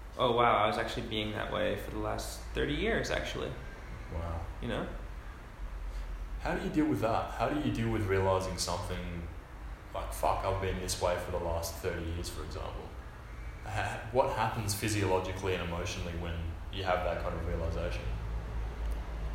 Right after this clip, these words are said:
Speaker 1: Uh, tremendous amount of energy.
Speaker 2: Really?
Speaker 1: Because what was no-, what was not possible that whole time is now possible.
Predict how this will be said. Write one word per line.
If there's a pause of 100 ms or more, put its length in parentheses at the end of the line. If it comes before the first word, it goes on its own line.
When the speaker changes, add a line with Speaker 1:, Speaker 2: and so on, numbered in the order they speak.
(100)
Speaker 1:
Uh, (1300)
tremendous
amount
of
energy. (680)
Speaker 2:
Really? (100)
Speaker 1:
Because
what
was (480)
no-,
what
was
not
possible
that
whole
time
is
now
possible.